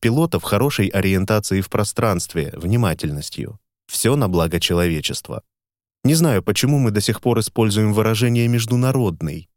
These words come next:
Наверное, по той же причине, что мы все еще не избавились от такого рудимента, как мочка уха. Она бесполезна,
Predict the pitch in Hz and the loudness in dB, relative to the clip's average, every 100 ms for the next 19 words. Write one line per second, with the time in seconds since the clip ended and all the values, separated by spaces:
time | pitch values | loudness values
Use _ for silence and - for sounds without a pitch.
0 | _ _ _ _ - 104 113 175 123 90 | _ _ _ _ -2 2 4 2 2 0
1 | 101 110 107 95 - 95 - 151 92 - | 0 0 0 0 -2 -2 0 2 2 0
2 | 101 90 - 147 151 135 107 90 85 80 | 0 0 0 0 2 2 2 2 0 2
3 | 113 117 87 85 90 - 95 101 87 87 | 0 2 0 0 -2 -2 -2 0 0 0
4 | 82 90 127 139 135 147 - 90 82 - | 0 2 2 2 0 -2 -2 -2 0 -2
5 | - - 82 - 73 78 _ _ _ - | -4 -2 -4 -4 -10 -12 _ _ _ -2
6 | 165 175 156 - 160 135 80 80 73 - | 2 2 0 -2 0 2 0 -2 -8 -12